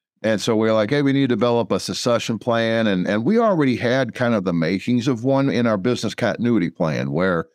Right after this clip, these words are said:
you know, oh, if Mike's missing, Sean will do this and Chad will do that. And if Chad's gone, you know, that sort of thing. But where the,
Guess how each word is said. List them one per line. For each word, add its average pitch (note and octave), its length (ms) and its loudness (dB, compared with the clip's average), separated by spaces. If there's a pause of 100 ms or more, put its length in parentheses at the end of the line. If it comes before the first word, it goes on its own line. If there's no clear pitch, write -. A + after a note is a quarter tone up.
(240)
you D#3 100 0
know, G2 180 2
oh, F#2 280 0
if F2+ 120 -4
Mike's A#2+ 520 -2
missing, G#2+ 920 2
Sean G#2+ 380 -2
will G2 80 0
do G2 180 2
this F#2 320 0
and E2+ 260 -2
Chad F2 280 -2
will F2 60 -2
do F2+ 180 0
that. E2 360 0
And E2+ 220 -4
if D#2+ 120 -4
Chad's F2+ 380 -2
gone, F2+ 320 0
you F#2 60 0
know, E2 140 -2
that A#2 160 -2
sort G2+ 160 -2
of D#2+ 80 -6
thing. F2 280 -4 (600)
But C#3 160 0
where D#3+ 340 2
the, A#2 480 2